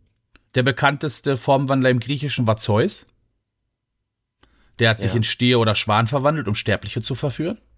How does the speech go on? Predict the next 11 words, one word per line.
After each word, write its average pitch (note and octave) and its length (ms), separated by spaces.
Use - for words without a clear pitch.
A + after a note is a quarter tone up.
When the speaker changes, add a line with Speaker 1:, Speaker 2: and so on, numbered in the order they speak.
Speaker 1:
So G#2 140
muss G#2 200
wahrscheinlich G#2 400
Herkules G#2+ 360
entstanden B2 380
sein. D#3+ 220
Speaker 2:
Womöglich. F#2+ 480
Speaker 1:
Und G3 180
in G3 120
Europa C3 500
tatsächlich F3+ 800